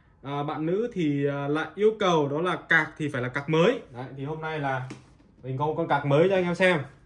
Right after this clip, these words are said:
Đấy. À, và cái mã cạc mới bây giờ thì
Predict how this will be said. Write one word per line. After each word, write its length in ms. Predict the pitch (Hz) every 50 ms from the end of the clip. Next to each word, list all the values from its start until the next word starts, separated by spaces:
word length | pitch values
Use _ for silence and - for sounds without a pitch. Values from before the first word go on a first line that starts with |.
| -
Đấy. 280 | - 117 131 156 175 185 - - - - - - - - - _ _ -
À, 140 | 160 170
và 400 | 165 165 180 175 175 175 180 175 175
cái 100 | - 208
mã 180 | 202 196 180 247
cạc 260 | 233 - 208 190 -
mới 280 | 180 170 175 185 220 247
bây 140 | 240 233
giờ 360 | 214 196 185 175 165 165 160 156
thì 260 | 156 170 160 160 156